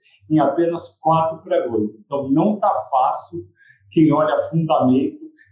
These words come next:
querer comprar Migros porque acha que tá barato.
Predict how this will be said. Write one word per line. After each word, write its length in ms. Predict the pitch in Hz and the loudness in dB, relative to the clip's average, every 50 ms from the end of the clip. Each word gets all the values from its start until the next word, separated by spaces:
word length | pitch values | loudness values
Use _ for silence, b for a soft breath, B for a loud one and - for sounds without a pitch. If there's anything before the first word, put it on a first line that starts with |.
| _ | _
querer 420 | _ 180 175 165 147 151 - - - | _ 2 4 4 4 2 0 -2 -4
comprar 760 | - 160 180 185 180 156 - - 143 139 135 131 135 - - - - _ _ _ - - _ _ _ _ | -2 -2 0 0 0 0 -2 0 0 2 4 4 2 0 -4 -10 -18 _ _ _ -20 -20 _ _ _ _
Migros 760 | 147 156 175 185 175 - - 139 135 139 143 156 156 - - - | 2 2 4 4 2 0 0 0 0 0 0 0 -4 -8 -10 -12
porque 300 | 160 151 - - 170 170 | -12 -12 -4 -2 2 2
acha 260 | 165 156 156 - - | 4 2 2 0 -2
que 60 | - | -4
tá 100 | 165 165 | -4 -4
barato. 500 | 160 165 165 160 147 131 127 123 - - | -2 0 0 0 0 -2 -2 -4 -8 -14